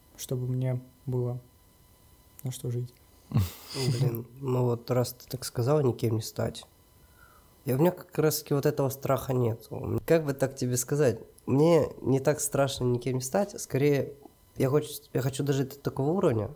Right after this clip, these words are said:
Speaker 2: чтобы если мог ни в чём не отказывать и спокойно существо-, существовать. Ни о чём не беспокоясь там, а что вот я там,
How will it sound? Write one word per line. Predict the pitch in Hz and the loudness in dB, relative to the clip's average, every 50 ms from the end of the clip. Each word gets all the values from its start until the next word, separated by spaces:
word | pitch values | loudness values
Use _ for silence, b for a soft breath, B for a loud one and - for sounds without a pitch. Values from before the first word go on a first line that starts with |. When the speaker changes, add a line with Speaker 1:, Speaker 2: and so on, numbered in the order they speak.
| - - - | -14 -18 -20
Speaker 2:
чтобы | - - - 127 123 139 | -10 -4 -2 0 0 0
если | 127 - - 139 | 0 0 0 0
мог | 131 127 127 - - | 0 0 -2 -4 -6
ни | 127 | -6
в | - | -6
чём | - - 135 135 | -4 -2 0 0
не | 135 | 0
отказывать | 139 135 - - 196 180 139 117 117 - - - | 0 0 0 0 0 0 0 -2 -4 -6 -10 -6
и | - 123 | -6 -6
спокойно | - - - - - 180 175 156 | -4 -4 -4 -2 0 2 2 0
существо-, | - - - - - - 127 123 113 - - | -2 -4 -8 -10 -6 -2 0 0 0 0 -2
существовать. | - - 143 - 117 - - - 131 123 117 101 - - - - - - - _ _ _ _ _ - - - | -2 -2 0 0 0 -2 -2 0 2 2 2 0 -2 -8 -16 -20 -20 -20 -20 _ _ _ _ _ -20 -10 -4
Ни | - 127 143 | 0 0 0
о | |
чём | 143 - 165 175 | 0 2 2 2
не | 165 139 | 2 2
беспокоясь | 120 - - - 120 - - 117 127 123 117 - | 2 -2 -2 -4 -4 -2 0 0 2 2 0 -2
там, | - - 107 107 101 - - | -4 -4 -4 -4 -4 -4 -4
а | 113 113 110 110 110 110 - b b b b b b b b b b b b b b b b b b | -2 -2 0 -2 -2 -4 -8 b b b b b b b b b b b b b b b b b b
что | - - - - - 123 | -14 -14 -12 -8 -6 -4
вот | 113 127 147 160 151 151 - - | 2 4 4 4 4 2 -2 -6
я | 127 127 | -6 -6
там, | 127 - - - 113 113 131 113 | -6 -6 -10 -8 -8 -6 -6 -8